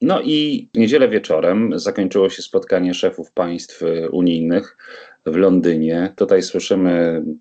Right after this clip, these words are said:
y, zapowiedzi, y, czy też wypowiedzi premiera Polski, który, y, mówił, że Europa się obudziła, że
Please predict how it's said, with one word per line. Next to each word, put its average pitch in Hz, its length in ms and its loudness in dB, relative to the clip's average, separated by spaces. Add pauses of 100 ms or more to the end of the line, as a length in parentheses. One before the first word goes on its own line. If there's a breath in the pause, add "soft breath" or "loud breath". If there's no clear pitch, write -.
(100)
y, 82 140 -2
zapowiedzi, 82 960 -2 (200)
y, 80 60 -6
czy - 120 -8
też 80 180 0
wypowiedzi 87 680 0 (680 soft breath)
premiera 90 420 2
Polski, 82 480 -2
który, 85 600 0 (460)
y, 80 40 2
mówił, 90 300 2
że 90 140 4
Europa 85 400 2
się 85 160 0
obudziła, 87 880 2
że 80 580 -4